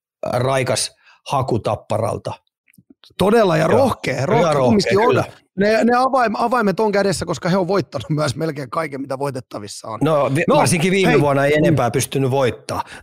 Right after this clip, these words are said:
Speaker 1: <laughs>
Speaker 2: Sitä, sitäpä juuri, sitäpä juuri, niin
Speaker 1: Joo.
Speaker 2: rohkea veto tietenkin. Täytyy hattu nostaa, että valmis heittää koko pelitavaa ja lä-, tota, no niin, roskia lähteä uutta kokeilemaan. Mutta se liikasta, meillä on paljon N H L:n puolella. Mennäänkö sinne?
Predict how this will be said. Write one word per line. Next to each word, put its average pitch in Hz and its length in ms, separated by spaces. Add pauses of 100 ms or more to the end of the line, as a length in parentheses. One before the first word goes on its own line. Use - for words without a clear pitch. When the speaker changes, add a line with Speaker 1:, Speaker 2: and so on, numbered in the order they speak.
(120)
Speaker 1:
<laughs> 170 340 (800)
Speaker 2:
Sitä, - 540
sitäpä 175 640
juuri, 185 300 (280)
sitäpä 185 420
juuri, 175 300
niin - 80
Speaker 1:
Joo. - 100
Speaker 2:
rohkea 180 320
veto 185 260
tietenkin. 151 420 (300)
Täytyy 165 200
hattu 170 300
nostaa, 156 320
että 156 120
valmis 175 920
heittää 180 280
koko 147 220
pelitavaa 143 500 (280)
ja 139 180
lä-, 147 120 (180)
tota, 143 260
no 143 100
niin, 143 120
roskia 135 340
lähteä 131 260
uutta 147 220
kokeilemaan. 147 460
Mutta 330 340 (260)
se 247 260
liikasta, 180 640
meillä 180 200
on 147 80
paljon 156 320 (200)
N 143 60
H 131 60
L:n 131 240
puolella. 117 440
Mennäänkö 123 260
sinne? 107 200